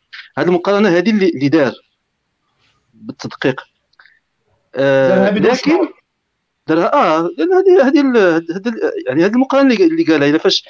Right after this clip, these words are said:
Speaker 1: فاش وجهه تعبس في تو-، في وجه ال-، ال-، النساء اللي هما حقيقيات من هذا المنطلق، من هذه الزاويه ديال لاطاي السكسي.
Speaker 2: لكن
Speaker 1: ولكن
Speaker 2: بدون شعور.
Speaker 1: هذيك، ولكن
Speaker 2: ديالو.
Speaker 1: هذيك، اتونسيون،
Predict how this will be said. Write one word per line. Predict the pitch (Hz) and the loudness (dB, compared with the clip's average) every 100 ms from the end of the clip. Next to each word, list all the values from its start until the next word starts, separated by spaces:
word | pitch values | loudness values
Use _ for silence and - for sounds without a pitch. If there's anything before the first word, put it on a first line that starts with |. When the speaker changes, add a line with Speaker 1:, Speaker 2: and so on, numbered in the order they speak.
| _ - | _ -4
Speaker 1:
فاش | 196 | 0
وجهه | 208 170 165 | 0 2 0
تعبس | 196 247 233 190 | 0 -4 -2 -4
في | - | -2
تو-، | - 175 | 0 2
في | 131 175 | 2 0
وجه | 151 165 123 - - _ - | 0 0 0 -4 -20 _ -4
ال-، | 139 151 | 0 2
ال-، | 147 139 139 | 2 2 0
النساء | 139 151 160 160 131 - _ _ 127 | 0 0 0 0 -2 -4 _ _ -2
اللي | 147 | 2
هما | 160 156 | 2 0
حقيقيات | - 113 147 170 277 427 185 | -4 -6 -4 0 2 0 -2
من | 180 214 226 | -2 0 2
هذا | 349 269 | 2 2
المنطلق، | 208 170 147 160 | 2 2 -2 0
من | |
هذه | 202 | -2
الزاويه | 190 143 190 185 269 | -2 0 2 2 0
ديال | 269 196 190 160 | 2 2 2 0
لاطاي | 165 156 110 95 _ _ _ _ _ _ _ _ _ | -2 -2 -2 -4 _ _ _ _ _ _ _ _ _
السكسي. | 98 - 143 - 87 _ _ _ _ - _ _ _ _ _ _ - | -18 -12 -12 -12 -20 _ _ _ _ -20 _ _ _ _ _ _ -12
Speaker 2:
لكن | 139 | -2
Speaker 1:
ولكن | 208 240 202 | -2 0 0
Speaker 2:
بدون | 415 | 2
شعور. | 240 196 | 0 0
Speaker 1:
هذيك، | 214 214 - - _ _ _ - | -2 -4 -8 -20 _ _ _ -4
ولكن | 175 220 226 214 | -2 0 2 0
Speaker 2:
ديالو. | 165 | 2
Speaker 1:
هذيك، | 247 415 202 190 208 277 - _ _ _ - | 2 2 2 2 2 0 -8 _ _ _ -6
اتونسيون، | 127 139 302 330 156 123 | -4 0 0 0 -2 -6